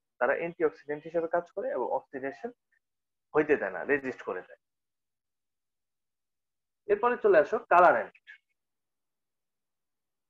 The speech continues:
কালারেন্ট normally অ্যাড করা হয় কেন? সৌন্দর্য বর্ধনের জন্য। মনে করো কোনো একটা পলিমারে কোনো কালার নেই, ট্রান্সপারেন্ট, অথবা কোনো একটা পলিমার হোয়াইট ইন কালার, তো তুমি চাইতো সেটাকে একটু রঙিন করে ফেলি,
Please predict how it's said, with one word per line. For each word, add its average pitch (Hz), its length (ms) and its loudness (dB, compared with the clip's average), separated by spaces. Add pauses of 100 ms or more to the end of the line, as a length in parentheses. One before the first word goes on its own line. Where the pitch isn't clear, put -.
(580)
কালারেন্ট 240 460 8
normally 220 320 0
অ্যাড 170 240 2
করা 202 180 4
হয় 202 180 -2
কেন? 214 120 2 (760)
সৌন্দর্য 233 420 2 (160)
বর্ধনের 117 500 0
জন্য। 92 160 -8 (560)
মনে 156 180 0
করো 165 200 0
কোনো 165 140 -2
একটা 165 220 -2
পলিমারে 175 340 2 (140)
কোনো 139 120 -4 (100)
কালার 135 220 4
নেই, 120 200 0
ট্রান্সপারেন্ট, 127 580 2
অথবা 143 260 0
কোনো 139 120 -6
একটা 131 240 -8
পলিমার 131 340 -4
হোয়াইট 120 300 0
ইন 113 160 -12
কালার, 90 240 -6 (440)
তো 143 60 -4 (140)
তুমি 165 260 -6
চাইতো 156 280 -2
সেটাকে 143 260 -4
একটু 147 200 -2
রঙিন 143 420 -2 (240)
করে 113 240 2
ফেলি, 85 200 -16